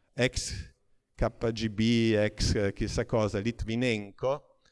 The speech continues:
fu avvelenato con, eh, tipo dieci milionesimi di grammo di polonio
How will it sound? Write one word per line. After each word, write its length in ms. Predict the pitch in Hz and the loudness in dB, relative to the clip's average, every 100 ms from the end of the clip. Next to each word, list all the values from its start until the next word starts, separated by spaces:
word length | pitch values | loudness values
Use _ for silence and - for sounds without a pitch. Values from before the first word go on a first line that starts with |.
| _ _ _ _ | _ _ _ _
fu 260 | - 143 139 | -8 0 4
avvelenato 1040 | 113 107 110 123 135 127 117 120 135 127 | 4 2 0 0 0 0 0 0 0 0
con, 420 | - 117 110 107 107 | -2 -4 -2 -4 -4
eh, 400 | 98 95 87 87 _ _ _ _ _ _ _ _ _ - - - | -4 -4 -6 -10 _ _ _ _ _ _ _ _ _ -20 -20 -10
tipo 640 | 107 107 110 101 98 - _ _ _ _ _ | -6 -2 -2 -2 -6 -16 _ _ _ _ _
dieci 580 | - 160 107 110 117 - | -16 -16 -4 -2 -2 -2
milionesimi 840 | 110 104 107 107 110 110 131 110 104 | -4 -4 -4 -2 -2 -2 -2 -4 -2
di 100 | 104 | -2
grammo 520 | 101 107 107 104 104 | -2 -2 -4 -8 -8
di 160 | 101 95 | -6 -6
polonio 840 | - 104 101 101 104 104 104 101 | -4 -4 -4 -8 -12 -12 -12 -14